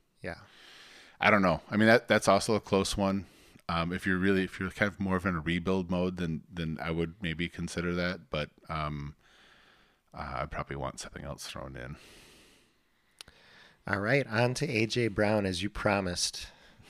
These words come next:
Speaker 1: Uh, in, in J-, A J Brown's rookie season, he finished as the wide receiver fifteen overall, wide receiver twenty-five in points per game. He missed zero games, uh, but was able to put up,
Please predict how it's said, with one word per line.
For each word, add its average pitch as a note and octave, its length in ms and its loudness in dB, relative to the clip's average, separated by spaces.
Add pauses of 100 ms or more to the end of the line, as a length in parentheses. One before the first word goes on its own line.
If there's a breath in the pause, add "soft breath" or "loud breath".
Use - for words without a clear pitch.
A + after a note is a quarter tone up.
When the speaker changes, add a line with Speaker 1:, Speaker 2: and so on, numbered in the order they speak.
Speaker 1:
Uh, G#2 240 2
in, A#2 180 2
in D#3 160 2
J-, D3 580 4
A C#3 120 6
J C#3 200 4
Brown's B2+ 400 6
rookie B2 240 2
season, B2+ 440 4
he A2+ 100 4
finished A2+ 400 4
as G#2 120 0
the G2 60 0
wide G2 200 6
receiver G#2 400 2
fifteen A2+ 540 -2
overall, G2 600 4 (560 loud breath)
wide G#2+ 220 4
receiver A2+ 320 4
twenty-five G2+ 560 4
in F#2 120 0
points F#2+ 300 0
per F#2 140 -4
game. G2+ 400 0 (460 loud breath)
He C3 160 2
missed C3+ 280 4
zero A2+ 540 4
games, G2+ 720 2 (440 soft breath)
uh, G2 280 6
but G2 220 0
was A2 180 -4
able A2+ 200 4
to A2 80 2
put A2+ 240 2
up, - 280 4